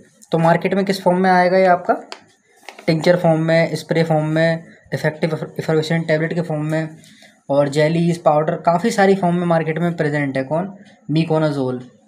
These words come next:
कोई भी आप तीन चार, अ, इसमें से brand name याद कर लेना, लिखे हुए हैं, काफ़ी हैं, जो आपको easy लगे इसमें से वो वाले। बात करते हैं ketoconazole, सबसे famous drug है ketoconazole। Market में आपका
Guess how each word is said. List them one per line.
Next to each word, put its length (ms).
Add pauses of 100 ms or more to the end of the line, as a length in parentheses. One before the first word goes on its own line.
(1080)
कोई 140
भी 160
आप 380
तीन 200
चार, 420
अ, 280
इसमें 200
से 80
brand 280
name 180
याद 160
कर 80
लेना, 300 (300)
लिखे 220
हुए 180
हैं, 80
काफ़ी 300
हैं, 140 (1000)
जो 120
आपको 360
easy 240
लगे 200
इसमें 240
से 120 (340)
वो 140
वाले। 200 (220)
बात 220
करते 220
हैं 120
ketoconazole, 680 (420)
सबसे 220
famous 400
drug 180
है 260 (480)
ketoconazole। 680 (520)
Market 380
में 140
आपका 420